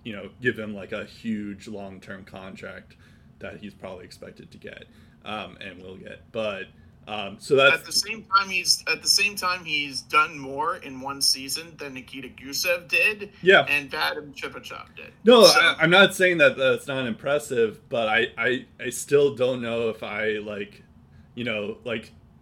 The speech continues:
Speaker 1: Gusev had, like, a decent, uh,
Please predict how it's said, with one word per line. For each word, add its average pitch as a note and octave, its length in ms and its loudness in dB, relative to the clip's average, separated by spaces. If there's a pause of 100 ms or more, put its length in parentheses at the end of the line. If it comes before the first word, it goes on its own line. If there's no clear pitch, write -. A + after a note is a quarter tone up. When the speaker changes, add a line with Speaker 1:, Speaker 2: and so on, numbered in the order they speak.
(240)
Speaker 1:
Gusev D3 720 6
had, B2+ 480 0
like, A#2 240 -4
a G#2+ 60 -4
decent, A2+ 580 -8 (840)
uh, A2 260 -2